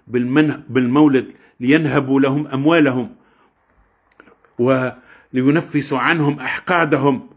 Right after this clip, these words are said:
أحقادهم، آه، آه، وأمراضهم النفسية. يا أخي، يا حبيبي، يا أختي، يا فاضلة، لا تشهد ولا تشاهد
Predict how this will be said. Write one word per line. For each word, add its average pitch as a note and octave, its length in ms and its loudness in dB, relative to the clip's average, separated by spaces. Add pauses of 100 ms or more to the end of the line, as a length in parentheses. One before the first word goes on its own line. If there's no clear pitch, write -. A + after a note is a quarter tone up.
(500)
أحقادهم، D#3+ 920 0 (280)
آه، B2 720 0 (300)
آه، B2+ 260 -2
وأمراضهم C3+ 760 0
النفسية. C3 600 -4 (360)
يا D3+ 220 2
أخي، C3 340 -4 (300)
يا C3 80 -4
حبيبي، C3+ 640 -2 (260)
يا C#3+ 240 0
أختي، C3+ 400 -4 (120)
يا C#3 140 -2
فاضلة، B2+ 600 0 (160)
لا D3+ 160 2
تشهد D3 480 -2 (440)
ولا C#3 260 4
تشاهد C#3+ 640 0